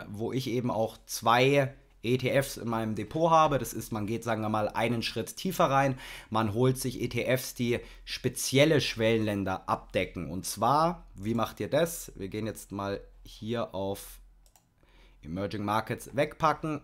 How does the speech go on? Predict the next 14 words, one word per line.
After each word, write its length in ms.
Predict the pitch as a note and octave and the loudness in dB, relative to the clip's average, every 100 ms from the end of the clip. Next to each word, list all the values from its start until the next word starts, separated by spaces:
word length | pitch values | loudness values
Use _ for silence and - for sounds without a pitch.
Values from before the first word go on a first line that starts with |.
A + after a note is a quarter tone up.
| _ | _
Und 120 | G2 | -14
zwar 320 | - A2 G#2+ - | -6 -2 -2 -2
könnt 200 | A2+ A2 | -6 -4
ihr 80 | |
hier 220 | G#2 A#2+ G#2+ | -4 -4 -4
auf 180 | G#2+ - | -8 -4
Länder 400 | B2 F3+ F#3+ D#3+ | -2 2 2 2
gehen. 340 | D3 D3 C#3 - - - - - | 2 0 -2 -8 -18 -20 -12 -4
Und 160 | B2 | -4
zwar, 540 | - A#2 A#2 C3 - - | 0 4 6 6 4 -4
welchen 480 | F#2 A#2 B2+ B2+ A2+ | -2 0 2 0 -2
E 140 | A#2+ | -2
T 160 | - B2+ | 0 0
F, 260 | D#3+ D#3+ | 0 0